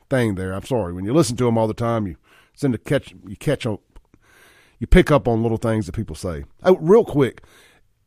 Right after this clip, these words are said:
if you missed Kim's show Friday, the F B I man on the wall, retired F B I agent,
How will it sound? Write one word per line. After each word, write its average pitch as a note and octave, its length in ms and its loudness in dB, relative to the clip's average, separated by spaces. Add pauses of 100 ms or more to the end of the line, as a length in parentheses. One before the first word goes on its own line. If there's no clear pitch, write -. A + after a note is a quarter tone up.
if G#2 140 -2
you A#2+ 80 2
missed F3+ 320 6
Kim's F3 260 4
show D3 260 2
Friday, A2 540 -2 (960)
the A#2+ 140 0
F D3 140 0
B C#3 160 2
I C3 140 2
man C3 420 2
on A#2+ 140 0
the A2 60 0
wall, A#2+ 400 0
retired B2+ 420 0
F B2+ 140 -2
B B2+ 140 0
I A#2+ 180 0
agent, B2 340 -2